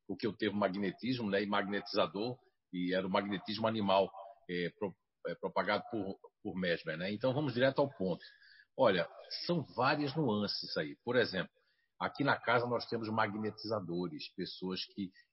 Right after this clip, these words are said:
isso é adquirido em vidas passadas, mas tem a ver também, aí é a única, a única coisa que entra essa questão do, do, do, da questão orgânica, né? De uma família, do seu espírito,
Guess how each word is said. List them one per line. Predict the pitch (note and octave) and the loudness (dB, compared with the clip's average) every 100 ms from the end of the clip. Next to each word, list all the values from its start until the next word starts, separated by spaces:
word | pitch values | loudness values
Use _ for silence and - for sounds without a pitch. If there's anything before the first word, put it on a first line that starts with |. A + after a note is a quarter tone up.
| _ | _
isso | G#2 - A#2 | -6 0 0
é | |
adquirido | G2+ G#2+ A#2+ G2+ G2+ F#2 | 0 -2 0 0 0 -2
em | F#2 | -2
vidas | G2+ G#2 | -2 0
passadas, | C3 A#2+ C3+ C3+ C#3+ | 2 2 4 2 2
mas | C#3+ | 0
tem | E3+ | 2
a | D3 | 2
ver | B2+ C#3 | 2 4
também, | A2+ G#2 B2 C3+ - - - | 2 4 0 -2 -8 -20 -6
aí | G#2 A#2 C#3+ | 2 6 8
é | E3 | 8
a | |
única, | F3 G#3+ G#3+ A3 F3+ - | 8 6 4 4 2 0
a | - | 4
única | D#3 G#3 G3 F3+ | 4 4 4 2
coisa | - D3+ D#3+ D#3+ | 6 6 6 4
que | E3 B2+ | 4 6
entra | C#3 C3+ | 4 0
essa | C3 - | -4 -2
questão | C3 - - A#2+ | -2 -2 0 2
do, | A#2 B2 A2+ | 2 -2 -2
do, | A2 | -4
do, | G#2 G#2 G2 F2+ _ _ - | -6 -8 -8 -12 _ _ -4
da | F#2+ | -4
questão | A2 - A#2+ | -2 0 4
orgânica, | C#3+ G2 A2 C3 A2+ F#2 | 4 4 4 4 4 2
né? | G2+ B2+ - _ _ | 0 -4 -8 _ _
De | F2 | -2
uma | G2+ | -2
família, | - G#2 F2 G2+ A#2 G2+ E2+ | 0 0 0 0 0 -2 -4
do | E2+ | -4
seu | - | -4
espírito, | G2 - - A#2 A#2 G2+ G2+ | -4 -4 -4 -2 -2 -4 -6